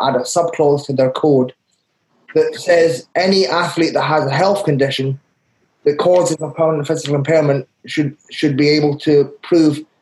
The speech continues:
how the health condition leads to their permanent physical impairment. And, uh, and, and it's on the athlete to prove how they should be eligible to, to play in disability sport. Uh, would you, would you agree with this subclause to be added? Like, what's your opinion on it? Mike, I'll start with you.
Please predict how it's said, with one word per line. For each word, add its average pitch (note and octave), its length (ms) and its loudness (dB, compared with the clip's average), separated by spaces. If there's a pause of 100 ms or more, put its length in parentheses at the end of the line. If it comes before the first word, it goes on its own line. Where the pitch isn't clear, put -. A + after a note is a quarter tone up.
how F3 280 2
the E3+ 100 2
health E3+ 280 2
condition - 540 -12 (280)
leads D3+ 340 -2
to D#3 100 -4
their C#3+ 240 2
permanent D3 360 -2
physical C#3 320 -4
impairment. C3+ 460 -2 (600)
And, C3+ 180 -2 (100)
uh, C3 140 0 (100)
and, D#3+ 300 0
and E3 140 0
it's - 180 -6
on E3+ 180 2
the E3 60 2
athlete D#3+ 320 -2
to - 160 -4
prove D#3+ 220 2
how D3+ 200 2
they C#3+ 160 2
should - 180 -2
be C3 100 2
eligible C3+ 540 0
to, C3 240 -2
to - 540 -20
play D3 180 0
in C#3+ 100 0
disability C3 440 -2
sport. - 460 -2 (500)
Uh, C#3+ 220 2 (360)
would E3+ 300 0
you, F3 300 4
would D#3+ 200 0
you E3+ 120 4
agree E3 260 2
with D#3+ 140 2
this D#3 240 -2
subclause E3 640 0
to D#3 60 -2
be D3 120 2
added? D#3 240 2
Like, C#3+ 200 0
what's D3+ 240 0
your C#3+ 140 -2
opinion C#3+ 320 0
on C3 140 2
it? - 160 -6
Mike, D3+ 360 -2
I'll C#3+ 100 -2
start C#3 340 0
with B2+ 120 -2
you. C3 240 0